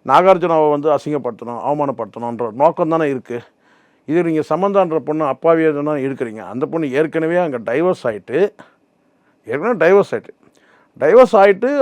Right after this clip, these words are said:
அது வந்து த-, விலகி போயிடுச்சு. அந்த விலகி போனது கூட அவங்க வந்து இருநூறு கோடி அவர் வந்து ஜீவனாம்சம் கொடுக்கறதுக்கு தயாரானாங்க. அந்த பொண்ணு அதையும் கூட மறுத்துட்டாங்க, எனக்கு வேண்டான்னு சொல்லிட்டு. அப்போ இது மாதிரி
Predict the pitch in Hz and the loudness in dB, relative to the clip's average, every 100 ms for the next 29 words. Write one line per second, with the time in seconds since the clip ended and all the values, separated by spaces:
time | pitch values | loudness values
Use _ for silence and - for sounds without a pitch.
0 | 214 170 165 202 208 175 151 151 143 135 | 2 0 0 -2 -2 -2 -4 -2 -4 -6
1 | 117 139 180 175 151 139 123 214 294 - | -6 -4 -2 -2 -2 -4 -2 -4 -6 -12
2 | _ _ - 208 208 202 240 214 208 196 | _ _ -2 0 2 4 4 2 -2 -2
3 | 175 208 208 175 170 170 202 180 160 147 | 0 2 4 2 -2 2 2 2 0 -2
4 | 139 135 - - - - 127 147 165 147 | -2 -6 -10 -20 -20 -8 0 2 2 2
5 | 160 165 147 131 127 143 160 135 110 107 | 2 2 2 0 -4 -4 -2 -2 -6 -12
6 | _ 117 165 170 143 139 131 131 120 120 | _ -4 -2 0 -2 -6 -6 -6 -6 -4
7 | 135 127 127 143 233 - - _ 131 127 | -2 -2 -6 -8 -8 -12 -20 _ -8 -4
8 | 151 - 165 175 180 156 139 143 123 90 | -2 -2 -2 0 -2 -2 -4 -6 -10 -12
9 | - - _ _ _ _ _ _ _ _ | -16 -20 _ _ _ _ _ _ _ _
10 | _ _ _ _ _ _ _ _ 139 135 | _ _ _ _ _ _ _ _ -6 -4
11 | 127 143 147 139 113 98 _ - _ _ | -2 0 0 0 -2 -16 _ -20 _ _
12 | _ _ _ _ _ _ _ _ _ _ | _ _ _ _ _ _ _ _ _ _
13 | _ _ _ _ _ 165 - 269 254 226 | _ _ _ _ _ -2 6 8 8 4
14 | 233 254 269 | 4 4 6